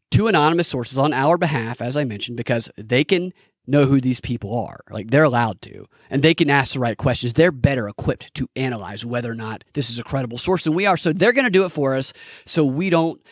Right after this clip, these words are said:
make the mistake. And so they do that for us. We don't ever get to see who it is.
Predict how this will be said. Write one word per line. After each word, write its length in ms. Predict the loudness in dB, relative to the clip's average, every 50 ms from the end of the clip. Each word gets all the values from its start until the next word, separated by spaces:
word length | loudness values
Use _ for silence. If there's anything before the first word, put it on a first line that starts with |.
| _ _ -8
make 340 | -2 0 0 0 0 -2
the 80 | -6 -6
mistake. 520 | -6 -4 -4 -4 -4 -6 -6 -8 -12 -18 _ _ _ _ _ _ _ _ _ _ _ _ _ _ _ _ _ _ _
And 100 | -6 -2
so 80 | 0 2
they 80 | 2
do 140 | 2 4 4
that 180 | 4 4 2 2
for 220 | -4 -10 -14 -14
us. 160 | -16 -18 -18 _ _ _ _
We 160 | -10 -6 -2 0
don't 120 | 2 2
ever 160 | 2 2 0
get 140 | 0 -2 -4
to 60 | -6
see 140 | -6 -8 -8
who 60 | -8
it 80 | -10 -14
is. 200 | -16 -20 -20